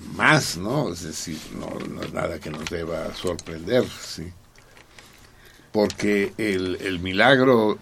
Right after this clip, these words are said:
el milagro de Fátima, eh,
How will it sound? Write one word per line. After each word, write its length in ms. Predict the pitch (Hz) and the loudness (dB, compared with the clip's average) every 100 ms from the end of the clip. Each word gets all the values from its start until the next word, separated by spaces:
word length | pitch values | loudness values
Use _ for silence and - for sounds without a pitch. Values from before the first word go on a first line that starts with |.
| - | -4
el 460 | 87 90 90 85 | -2 0 -2 -4
milagro 520 | 80 98 113 131 127 113 | -4 2 6 6 6 2
de 320 | 98 87 80 | 2 -2 -4
Fátima, 800 | - - 123 120 107 87 131 233 - - - - - - - - - - - - - - - - - - - - - - - - - - - - - - - | -8 4 6 6 2 2 -2 -2 -8 -8 -8 -6 -10 -10 -10 -10 -14 -18 -18 -20 -20 -20 -20 -20 -18 -18 -16 -14 -16 -16 -18 -20 -20 -18 -20 -20 -16 -4 4
eh, 420 | 117 101 90 | 6 6 2